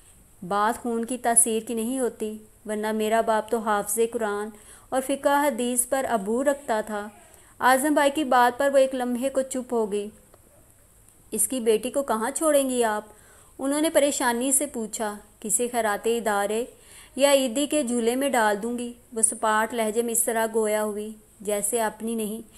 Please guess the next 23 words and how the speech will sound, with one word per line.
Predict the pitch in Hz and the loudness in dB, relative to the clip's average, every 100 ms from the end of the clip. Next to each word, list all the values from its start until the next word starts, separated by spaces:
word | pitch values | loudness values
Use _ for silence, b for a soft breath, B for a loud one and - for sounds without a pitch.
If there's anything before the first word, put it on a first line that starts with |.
| B B B | B B B
किसी | 285 320 | 0 4
और | 285 269 294 | 6 6 6
की | 294 311 | 4 0
औलाद | 277 226 220 220 | 2 4 4 2
की | 262 247 | -4 -2
बात | 214 208 214 | 0 0 0
कर | 226 220 | 0 0
रही | 214 202 | -2 -4
हो। | 196 196 - _ _ - | -6 -8 -14 _ _ -6
"आप | 196 208 220 214 | -2 0 -2 -4
ज़ैनब | 214 208 208 226 | -2 0 -2 -2
को | 262 | -2
मुझे | 240 214 254 | -2 0 2
दे | 247 240 | 4 4
दें।" | 202 202 - b b b b b - | 2 -2 -8 b b b b b 4
आज़म | 240 254 262 277 | 6 6 4 2
भाई | 269 | 2
की | 262 302 | 2 0
बात | 233 226 233 | 2 4 4
पर | 285 | 2
उसे | 294 269 302 | 2 0 -2
शॉक | - 214 226 254 | -2 0 0 0
लगा। | 240 202 202 | -4 -4 -8